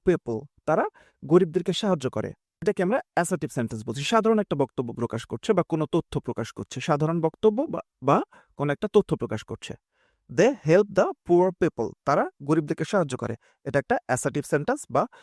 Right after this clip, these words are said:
ডিক্লারেটিভ সেন্টেন্স। "We all love flowers", আমরা সবাই ফুল ভালোবাসি, সাধারণ একটা বক্তব্য প্রকাশ করছে। "আমরা সবাই ফুল পছন্দ করি।" "We all love flowers",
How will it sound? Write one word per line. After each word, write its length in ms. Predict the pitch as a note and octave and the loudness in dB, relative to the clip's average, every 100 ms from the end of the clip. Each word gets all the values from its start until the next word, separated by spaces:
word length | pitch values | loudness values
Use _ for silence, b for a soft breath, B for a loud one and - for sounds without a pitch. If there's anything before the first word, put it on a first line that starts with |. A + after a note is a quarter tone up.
| b b | b b
ডিক্লারেটিভ 480 | C#3 G3+ F#3+ B2 A#2 - | -2 2 4 2 -4 -8
সেন্টেন্স। 460 | G#2 B1+ A2+ - - - | -8 -8 -12 -14 -6 2
"We 60 | A#3 | 6
all 220 | F3+ C3 | 8 6
love 420 | C3+ C3 D#3 F3 E3 - | 4 4 4 2 -2 0
flowers", 540 | E3 A#2 G2 - - _ | 0 0 -4 -8 -14 _
আমরা 160 | - D3 | 0 0
সবাই 340 | C#3+ D3 A3+ G4 _ _ | 0 0 0 -2 _ _
ফুল 300 | _ - A#3+ | _ 2 2
ভালোবাসি, 500 | C#3+ A2+ G#2+ G#2+ - C#3+ | 4 0 -2 -6 -12 -14
সাধারণ 320 | - C3+ C3 | -4 -2 -2
একটা 200 | C3 - | -4 -2
বক্তব্য 340 | G3 D#3 C3+ A#2 | -2 0 0 -2
প্রকাশ 280 | G#2+ G2+ A2 | -4 -8 -10
করছে। 280 | - - - | -12 -12 -8
"আমরা 220 | C3 D3+ | -4 -4
সবাই 340 | F3+ D3+ D3+ C#4 | -4 -2 0 -2
ফুল 260 | - A3+ | 0 -2
পছন্দ 340 | - B2+ G#2+ G#2+ | 0 -6 -6 -8
করি।" 200 | A2+ G2+ | -8 -4
"We 180 | C#3+ G3+ | 0 0
all 400 | C#4 - A#2 B2 A3+ - b - | 0 -4 2 2 0 -8 b -4
love 340 | B2 A#2 B2 G#2 _ _ _ - | 2 4 2 0 _ _ _ 0
flowers", 540 | F3+ B2 G2+ - - | 2 2 -4 -8 -12